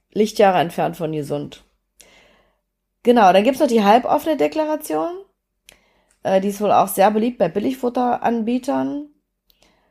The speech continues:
Und die gaukelt dem Kunden wieder so eine gewisse Hochwertigkeit vor. Die bewerben dann natürlich auch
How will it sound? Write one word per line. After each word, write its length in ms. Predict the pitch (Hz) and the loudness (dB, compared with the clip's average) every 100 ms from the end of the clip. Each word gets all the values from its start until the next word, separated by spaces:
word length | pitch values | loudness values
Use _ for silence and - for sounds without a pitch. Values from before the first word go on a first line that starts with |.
| _ _ _ | _ _ _
Und 380 | - 190 196 196 | -2 0 -2 -4
die 320 | 190 180 - | -8 -8 -12
gaukelt 420 | - 139 208 247 226 | 0 2 2 0 0
dem 180 | 190 | -4
Kunden 340 | 160 214 226 220 | -4 -4 -2 -2
wieder 180 | 202 202 | -2 -2
so 80 | |
eine 180 | 196 185 | -2 -4
gewisse 380 | 175 170 196 196 | -6 -6 -4 -4
Hochwertigkeit 880 | 185 - - - 175 - - 156 - | -4 -4 -2 -2 -2 -10 -6 -6 -8
vor. 480 | - 143 104 98 - _ | -10 -4 -4 -6 -12 _
Die 100 | _ | _
bewerben 480 | 160 175 160 165 254 | -6 0 4 6 6
dann 120 | 214 196 | 4 0
natürlich 580 | 180 - 202 190 185 | -2 -2 -2 -2 -2
auch 520 | - 156 180 196 - | 0 2 2 0 -4